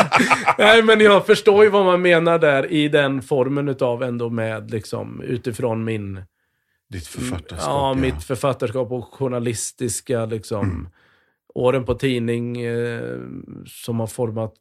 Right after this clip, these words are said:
Speaker 1: mig mycket, eller som, som är jag i väldigt mycket. Det sättet att
Speaker 2: Mm.
Speaker 1: tänka som,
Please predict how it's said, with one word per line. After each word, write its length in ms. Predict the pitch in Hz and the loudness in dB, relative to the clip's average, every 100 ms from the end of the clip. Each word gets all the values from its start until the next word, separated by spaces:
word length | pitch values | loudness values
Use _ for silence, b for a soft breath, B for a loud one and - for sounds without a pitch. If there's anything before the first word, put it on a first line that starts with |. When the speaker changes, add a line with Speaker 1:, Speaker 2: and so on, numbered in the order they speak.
| _ - | _ -12
Speaker 1:
mig 260 | - 117 120 | -6 -4 -2
mycket, 360 | 120 - 123 | -6 -6 -6
eller 140 | 113 113 | -4 -6
som, 300 | - 104 98 | -8 -12 -8
som 200 | 143 135 | -8 -6
är 380 | 131 135 160 | -2 0 0
jag 480 | 147 143 117 107 123 | -2 -2 -4 -6 -10
i 60 | - | -6
väldigt 200 | 117 113 | -6 -6
mycket. 420 | 113 101 69 - | -8 -10 -12 -6
Det 140 | 131 127 | -2 -2
sättet 400 | 147 120 - 131 | -2 -4 -4 -4
att 260 | 107 - | -4 -6
Speaker 2:
Mm. 200 | 113 98 80 B _ - | -6 -6 -6 B _ -4
Speaker 1:
tänka 540 | 156 123 - 180 170 | -2 -2 -4 -2 0
som, 560 | - 147 127 120 117 | 0 -4 -4 -6 -10